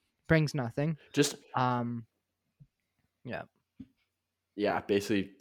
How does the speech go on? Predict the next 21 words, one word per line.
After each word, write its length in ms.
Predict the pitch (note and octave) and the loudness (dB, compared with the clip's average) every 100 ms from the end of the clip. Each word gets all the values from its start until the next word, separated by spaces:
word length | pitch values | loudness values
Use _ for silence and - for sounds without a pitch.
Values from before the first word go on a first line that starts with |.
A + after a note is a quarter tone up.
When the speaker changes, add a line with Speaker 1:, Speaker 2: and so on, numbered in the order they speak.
| _ - | _ -12
Speaker 2:
uh, 60 | - - - - | -10 -8 -6 0
overall 360 | G#2 G2+ F#2 | 2 6 6
bad 240 | F2+ F2 F2 | 6 2 2
decision 340 | - F2+ - | -6 -8 -2
making. 240 | F#2 F2 F#2 | -2 0 0
I 80 | F#2 | 4
wanna 180 | G2 | 4
talk 220 | G#2 G#2 G2 | 4 2 2
about 200 | F#2+ F2+ | 0 0
the 180 | F2 | -4
Seth 220 | E2 E2 - | -2 -4 -4
Jones 320 | F2 F2 F#2+ - _ - | -2 -2 -4 -14 _ -4
trade 300 | G2 F#2+ - | -2 -2 -2
and 280 | E2 E2 - - | -4 -4 -6 -8
how 400 | - E2 - - | -6 -6 -6 -10
I 120 | - | -12
think 340 | - E2+ - - _ - | -8 -8 -8 -18 _ -8
Columbus 460 | - D#2+ E2+ F2 | -4 -2 -2 -6
got 240 | - E2 E2 | -4 -2 -2
a 20 | |
huge 880 | - - F2+ F2+ F2 E2+ - - | -6 -14 -8 -6 -4 -8 -10 -14